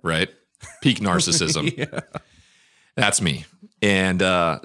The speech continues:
Speaker 1: and then I walked into this room where there were fifty-year-old men, where in a place where you're supposed to show no vulnerability, a guy walked up to me and said, "I, I, I had never learned how to read. I struggle with it. Can you help me?" And I just, you know, my first, "What's wrong, what's wrong with this guy?
Speaker 2: Yeah.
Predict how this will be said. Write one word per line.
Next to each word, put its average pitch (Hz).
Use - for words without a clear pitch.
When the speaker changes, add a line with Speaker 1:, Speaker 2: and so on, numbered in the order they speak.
Speaker 1:
and 120
then 123
I 139
walked 120
into 135
this 156
room 101
where 110
there 110
were 110
fifty-year-old 127
men, 98
where 95
in 95
a 95
place 101
where 113
you're 107
supposed -
to 104
show 107
no 98
vulnerability, 98
a 101
guy 87
walked 101
up 95
to 110
me 110
and 113
said, 98
"I, 98
I, 92
I 87
had 87
never 90
learned 98
how 101
to 104
read. 101
I 90
struggle 110
with 104
it. 90
Can 101
you 92
help 95
me?" 95
And 92
I 90
just, -
you 101
know, 85
my 101
first, 98
"What's 98
wrong, 104
what's 113
wrong 131
with 139
this 85
guy? 80
Speaker 2:
Yeah. 113